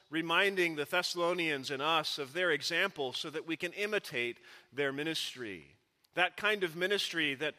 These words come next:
as he says in verse one of this chapter, is not in vain. What kind of ministry is it that is not worthless or empty, but that is of critical importance and,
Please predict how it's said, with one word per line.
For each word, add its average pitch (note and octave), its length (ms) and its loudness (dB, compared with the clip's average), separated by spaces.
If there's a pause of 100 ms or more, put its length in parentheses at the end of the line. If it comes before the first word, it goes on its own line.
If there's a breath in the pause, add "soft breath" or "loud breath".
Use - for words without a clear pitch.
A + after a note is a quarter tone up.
(180 loud breath)
as E3+ 180 2
he F3 100 -2
says F#3+ 360 2
in D#3 120 -4
verse D#3+ 280 -2
one F3 260 2
of D3+ 140 -2
this C#3+ 160 -4
chapter, D#3+ 640 0 (260 loud breath)
is D#3 240 -2
not F3+ 400 2 (320 loud breath)
in D#3+ 220 -4
vain. A#2+ 480 -4 (680)
What F3 120 -12
kind F#3+ 160 -2
of E3+ 80 -2
ministry F3 420 2
is F3 140 2
it E3 180 -2
that D3 140 0
is C#3+ 180 -4
not E3+ 200 0 (160 loud breath)
worthless F3+ 580 0
or C#3+ 160 -6
empty, E3 520 -4
but C#3 240 -4
that E3 180 2
is D3+ 180 -4
of D3+ 160 -6 (180 loud breath)
critical G#3 460 2
importance E3+ 720 -2
and, C#3 160 -4